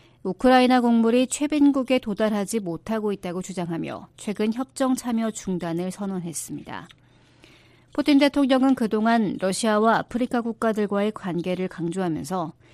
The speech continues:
러시아가 상업적 또는 무상으로 우크라이나산 곡물을 대체할 수 있다고 주장해왔습니다. 로이드 오스틴 미국 국방장관이 이십칠 일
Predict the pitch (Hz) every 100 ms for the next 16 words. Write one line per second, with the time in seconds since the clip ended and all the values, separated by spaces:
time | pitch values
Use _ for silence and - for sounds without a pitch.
0 | - _ 190 185 - 196 185 214 226 -
1 | 262 262 262 - - - - 220 220 226
2 | 180 156 220 202 180 170 185 143 _ _
3 | _ 202 190 262 254 247 240 233 247 247
4 | - 196 190 196 214 214 190 - - 220
5 | 214 - 190 151 131 131 165 - 180 170
6 | 165 170 139 - 127 - 117 - - _
7 | _ _ _ _ _ _ _ _ _ _
8 | _ _ _ _ _ _ _ _ _ _
9 | _ _ _ _ _ _ _ - _ _
10 | _ _ _ _ _ _ _ 190 208 254
11 | 277 269 - 277 269 247 196 233 - 196
12 | 240 240 233 220 214 208 220 226 - 165
13 | 220 - 202 - -